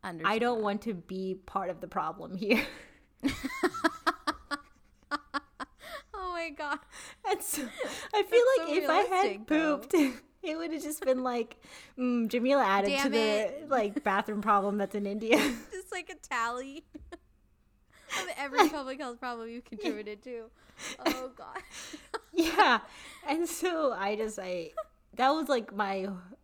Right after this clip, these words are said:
Speaker 2: kind of horrid experience. It was only one time, too, 'cause all the other, I guess, bathrooms that I've gone to in India have been fine. Or they haven't been, like, you know, problems to my own safety or whatever.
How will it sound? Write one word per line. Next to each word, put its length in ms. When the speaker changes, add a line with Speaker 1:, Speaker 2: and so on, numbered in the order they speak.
Speaker 2:
kind 200
of 80
horrid 360
experience. 500
It 60
was 120
only 220
one 280
time, 320
too, 200
'cause 140
all 160
the 100
other, 460
I 60
guess, 200
bathrooms 480
that 120
I've 400
gone 280
to 140
in 80
India 320
have 160
been 160
fine. 540
Or 80
they 100
haven't 240
been, 100
like, 320
you 120
know, 380
problems 560
to 140
my 220
own 380
safety 560
or 120
whatever. 640